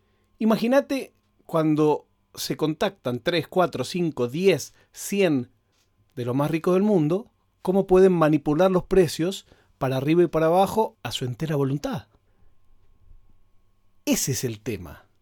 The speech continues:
No importa cuánto subió, cuánto bajó. Entre paréntesis, quise hacer el experimento. Dije, "Yo quiero participar de esto". Que es un día, creo yo, que se va a recordar. Así como se, se, se recuerdan los grandes cracks. Obviamente, yo puse dos mangos porque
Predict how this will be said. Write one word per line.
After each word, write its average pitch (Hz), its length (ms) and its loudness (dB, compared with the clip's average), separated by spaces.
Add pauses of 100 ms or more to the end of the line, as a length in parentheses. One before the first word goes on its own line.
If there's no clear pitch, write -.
No 214 80 2
importa 180 540 0
cuánto 120 320 -6
subió, 120 340 -6
cuánto 120 320 -6
bajó. 107 340 -12 (300)
Entre 165 220 -2
paréntesis, 208 600 0 (160)
quise 175 200 -4
hacer 170 160 0
el 151 80 0
experimento. 131 720 -4 (140)
Dije, 117 240 -12
"Yo 139 140 -8
quiero 143 220 -2
participar 127 640 -4
de 110 80 -12
esto". 104 300 -18 (960)
Que 127 120 -16
es - 100 -18
un 113 80 -10
día, 131 180 -2
creo 117 180 -8
yo, 127 140 -6
que 120 80 -10
se 117 140 -10
va 117 60 -4
a - 20 -6
recordar. 143 420 -2
Así 123 140 -4
como 131 160 -2
se, 113 240 -10
se, 104 480 -10
se - 180 -14
recuerdan 131 380 0
los 120 120 -4
grandes 135 340 -2
cracks. - 400 -4 (1400)
Obviamente, 104 520 -8
yo 92 140 -16
puse 101 240 -16
dos 95 140 -10
mangos 123 400 -4
porque 104 320 -18